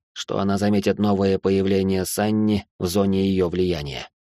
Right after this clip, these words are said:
А теперь моя очередь действовать. На этот раз не интригами и не словами. Я вытащил свою собственную косу и, толкнув себя ветром,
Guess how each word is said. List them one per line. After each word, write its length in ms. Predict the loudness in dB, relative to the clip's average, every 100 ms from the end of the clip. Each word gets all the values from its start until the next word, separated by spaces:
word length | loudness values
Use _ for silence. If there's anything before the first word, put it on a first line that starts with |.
| _ _ _
А 140 | -4 0
теперь 340 | 0 2 2
моя 360 | 2 2 2 2
очередь 380 | -2 -2 -2 -2
действовать. 640 | -2 -2 -2 -4 -4 -10 _ _ _ _ -4
На 240 | 0 2
этот 200 | 2 2
раз 240 | 2 2 0
не 200 | 2 2
интригами 520 | 2 2 4 2 2
и 140 | 2
не 120 | 0
словами. 560 | 2 0 0 -2 -6 -12 _ _ _ _ _
Я 200 | -4 0
вытащил 420 | 2 2 2 0 0
свою 280 | 2 0
собственную 560 | 2 -2 -2 -2 -2 -2
косу 400 | -2 -2 -2 -4 _ _
и, 140 | 0 2
толкнув 460 | 2 0 2 0
себя 260 | 0 0 2
ветром, 400 | 2 2 0